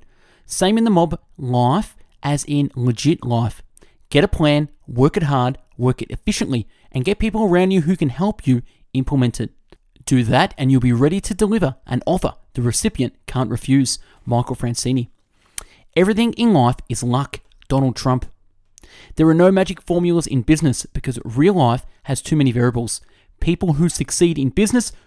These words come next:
do not plan their day around what's easy and convenient. They take what's hard. Michael Francini. The harder you work,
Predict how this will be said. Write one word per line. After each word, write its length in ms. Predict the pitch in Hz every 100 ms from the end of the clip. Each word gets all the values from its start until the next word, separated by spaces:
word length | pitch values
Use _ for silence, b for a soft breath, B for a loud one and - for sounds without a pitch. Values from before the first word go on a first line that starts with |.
| b
do 100 | 143
not 200 | 175 220
plan 240 | - 196 190
their 100 | 202
day 300 | 147 131 -
around 300 | 127 131 120
what's 200 | 123 -
easy 380 | 170 170 180 131
and 160 | 123
convenient. 500 | 123 113 151 143 - b b b -
They 120 | 139
take 360 | - 170 170 - _ -
what's 420 | 123 151 - - -
hard. 460 | - 127 131 113 - _ -
Michael 320 | 120 127 -
Francini. 580 | 135 120 - 120 117 104 _ _ b b b b b
The 100 | 131
harder 240 | 180 202
you 140 | 208 165
work, 320 | 190 196